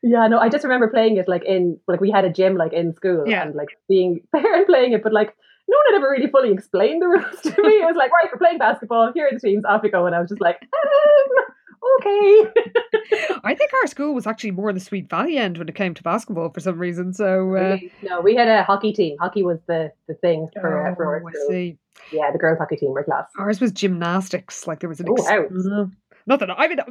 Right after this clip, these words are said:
Speaker 2: bear in mind, I was not the star of any of these particular shows, but,
Speaker 1: Oh,
Speaker 2: uh,
Speaker 1: look, I, I, I, I spent more effort trying to get out of P E than ever doing anything in P E,
Speaker 2: Oh,
Speaker 1: like.
Speaker 2: God, yes. Like
Speaker 1: <laughs>
Speaker 2: rounders.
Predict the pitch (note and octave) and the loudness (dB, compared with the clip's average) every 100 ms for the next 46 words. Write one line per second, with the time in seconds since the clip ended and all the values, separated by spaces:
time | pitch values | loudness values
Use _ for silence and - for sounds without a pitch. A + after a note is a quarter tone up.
0 | A3 F#4+ F#4 A3 F#3+ F#3+ F#3 - E4 D4+ | -4 0 0 0 0 -2 -4 -4 0 0
1 | B3 A#3 A#3 F#3+ - B3 A3 G3+ G3+ G3+ | 0 -2 -2 -8 0 2 4 2 -2 -2
2 | F#3 G#3 G#3+ G3 F#3 G3+ G3 F3+ F3+ G#3+ | -2 -2 -4 -4 -6 -6 -8 -10 -8 -4
3 | F#3+ F#3+ G3 F#3 G#3+ G3+ A3+ G#3+ - A3 | -2 -2 -2 -2 -2 2 4 4 2 0
4 | - B3 - B3+ - A3+ A3+ G#3+ G#3+ G#3+ | 0 -6 -4 -4 -2 -2 0 2 2 2
5 | G#3 A3 F3+ F#3+ E3+ F#3 F3+ F#3 F#3+ G3+ | 0 0 -2 -2 -2 -2 -2 -2 -2 -2
6 | F3 E3 D#3+ D#3+ E3+ D#3+ D#3+ D#3+ E3 D#3 | -2 -2 -4 -6 -6 -8 -8 -10 -10 -10
7 | - E4+ D#4 G3 C4+ C#4 C#4+ G3 E3+ C#3+ | -2 0 0 0 0 2 0 -2 -10 -8
8 | - F#3 G3 B3 C4+ D4 C4 G#3 F3+ E3 | -4 -4 -2 0 0 2 0 0 -6 -12